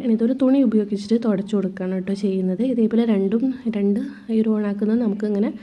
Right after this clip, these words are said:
ചെയ്ത് കൊടുക്കാം കേട്ടോ. ഇതിന് എന്തെങ്കിലും പേരുണ്ടോ എനിക്കറിയില്ല. അപ്പോൾ അത് ടൈറ്റായിട്ട് കിടക്കുമ്പം നമ്മൾ തിരിക്കുമ്പോൾ അത് പൊട്ടിപ്പോകാനുള്ള ചാൻസ് ഉണ്ട്. അതേപോലെ തന്നെ ഗ്യാസ് അതിലൂടെയൊക്കെ ലീക്ക് ആവാനൊക്കെയുള്ള ചാൻസ് ഉണ്ട്. അപ്പോൾ ഇത് എപ്പോഴും ക്ലീൻ ചെയ്ത് കൊടുക്കുകയാണെങ്കിൽ നല്ലതായിരിക്കും.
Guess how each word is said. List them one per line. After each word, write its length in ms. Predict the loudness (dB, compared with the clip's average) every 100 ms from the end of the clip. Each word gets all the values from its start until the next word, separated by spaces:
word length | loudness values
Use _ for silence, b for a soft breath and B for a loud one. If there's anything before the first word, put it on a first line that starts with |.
| B B -4
ചെയ്ത് 200 | 0 0
കൊടുക്കാം 200 | 0 -2 -4
കേട്ടോ. 120 | -2
ഇതിന് 120 | 2
എന്തെങ്കിലും 200 | 2 2 -2
പേരുണ്ടോ 340 | -2 0 2 0
എനിക്കറിയില്ല. 580 | 0 -2 -2 -2 -2 -2 -4 B B B B B B B B B -8
അപ്പോൾ 140 | -2 0
അത് 100 | 0 2
ടൈറ്റായിട്ട് 680 | 2 2 0 -4 0 2 2 2
കിടക്കുമ്പം 460 | 2 2 0 0 0 0
നമ്മൾ 140 | 0 2 0
തിരിക്കുമ്പോൾ 340 | 0 0 0
അത് 60 | 0
പൊട്ടിപ്പോകാനുള്ള 580 | -2 -2 0 2 2 0 -2
ചാൻസ് 260 | -2 -2 -4
ഉണ്ട്. 140 | -2 -2 -2
അതേപോലെ 280 | -4 0 0 0
തന്നെ 160 | 0 4
ഗ്യാസ് 240 | 2 2 -2
അതിലൂടെയൊക്കെ 440 | 0 0 0 -2 0
ലീക്ക് 300 | 0 -2 -4
ആവാനൊക്കെയുള്ള 500 | -2 -2 -4 -4 -4 -2
ചാൻസ് 240 | -4 -4 -4
ഉണ്ട്. 100 | -4 -4
അപ്പോൾ 120 | -4
ഇത് 60 | -4
എപ്പോഴും 280 | 0 0 2
ക്ലീൻ 180 | 4 4 4
ചെയ്ത് 140 | 2 4
കൊടുക്കുകയാണെങ്കിൽ 580 | 2 2 0 0 0 0 0
നല്ലതായിരിക്കും. 680 | -2 -2 -4 -4 -6 -8